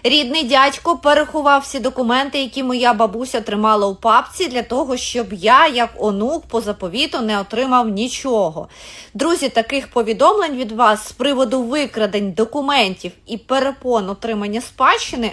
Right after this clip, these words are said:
ми від вас з колегою отримуємо дуже багато. Як з цим боротися, зараз поясню.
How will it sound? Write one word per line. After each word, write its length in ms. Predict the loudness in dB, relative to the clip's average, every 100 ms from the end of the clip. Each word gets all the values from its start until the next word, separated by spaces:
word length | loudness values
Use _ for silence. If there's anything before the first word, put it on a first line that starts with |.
| -4
ми 300 | -2 0 0
від 140 | 0
вас 180 | 0 -2
з 40 |
колегою 480 | -6 -4 -2 -2 -4
отримуємо 560 | -6 -6 -6 -6 -8 -12 -16 -10
дуже 480 | -2 -2 0 0
багато. 640 | 2 2 4 4 2 -2 -10 -8
Як 480 | -6 4 4 4 0
з 40 |
цим 440 | -14 -4 -2 -2
боротися, 800 | -2 0 2 2 0 -4 0 0 0
зараз 460 | -8 -2 0 2 0 -6 _ -10
поясню. 580 | -8 -6 -8 -8 -10